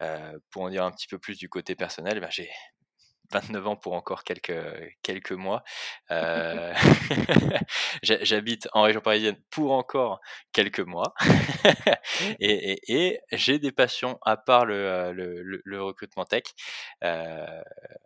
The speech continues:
Speaker 1: comme par exemple la bière artisanale. Je sais pas si, si on a le droit de le dire,
Speaker 2: <laughs>
Speaker 1: euh, pour le coup. En tout cas, je, je pense que ton audience
Speaker 2: C'est
Speaker 1: aura
Speaker 2: ton
Speaker 1: plus de
Speaker 2: droit.
Speaker 1: dix-huit ans.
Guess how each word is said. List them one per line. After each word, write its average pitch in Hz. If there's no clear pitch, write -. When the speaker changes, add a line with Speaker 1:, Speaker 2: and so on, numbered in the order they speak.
Speaker 1:
comme 113
par 87
exemple 87
la 95
bière 98
artisanale. 92
Je -
sais -
pas 92
si, 85
si -
on 85
a 85
le 85
droit 90
de -
le -
dire, -
Speaker 2:
<laughs> -
Speaker 1:
euh, 85
pour -
le 85
coup. -
En 113
tout -
cas, 110
je, -
je 95
pense 120
que -
ton 98
audience 95
Speaker 2:
C'est -
Speaker 1:
aura -
Speaker 2:
ton 285
Speaker 1:
plus 240
de 208
Speaker 2:
droit. 175
Speaker 1:
dix-huit -
ans. -